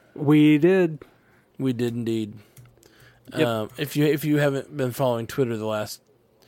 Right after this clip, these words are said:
Speaker 2: thirty or last seventy-two hours, um, someone,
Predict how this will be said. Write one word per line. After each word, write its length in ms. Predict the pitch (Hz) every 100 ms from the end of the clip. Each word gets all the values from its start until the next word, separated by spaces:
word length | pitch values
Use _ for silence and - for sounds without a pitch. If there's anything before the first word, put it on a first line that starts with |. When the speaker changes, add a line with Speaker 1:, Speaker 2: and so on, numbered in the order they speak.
| _ _
Speaker 2:
thirty 380 | - 120 120 110 - _ _ _ _
or 240 | 139 120 113
last 240 | 120 120
seventy-two 400 | 143 127 117 123
hours, 420 | 107 107 110 - - - - -
um, 420 | 117 120 110 107 -
someone, 560 | - 185 185 135 120